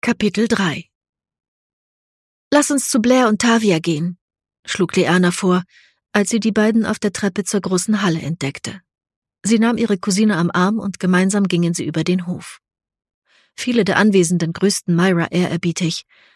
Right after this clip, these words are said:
und wie schon so oft wunderte Leanna sich darüber, dass ihre Cousine die zukünftige Herrin dieser Burg war. Aber die Rolle stand ihr gut, auch wenn manchmal schwierige Entscheidungen damit einhergingen. So wie heute.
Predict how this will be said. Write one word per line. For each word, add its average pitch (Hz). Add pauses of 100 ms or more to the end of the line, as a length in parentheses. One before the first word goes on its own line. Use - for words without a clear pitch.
(120)
und 214
wie 240
schon 240
so 220
oft 226
wunderte 220
Leanna 208
sich 208
darüber, 208 (120)
dass -
ihre 226
Cousine 226
die 180
zukünftige 196
Herrin 170
dieser 175
Burg 165
war. 147 (1080)
Aber 233
die 220
Rolle 214
stand 208
ihr 190
gut, 185 (420)
auch 196
wenn 214
manchmal 208
schwierige 202
Entscheidungen 175
damit 160
einhergingen. 160 (680)
So 208
wie 214
heute. 175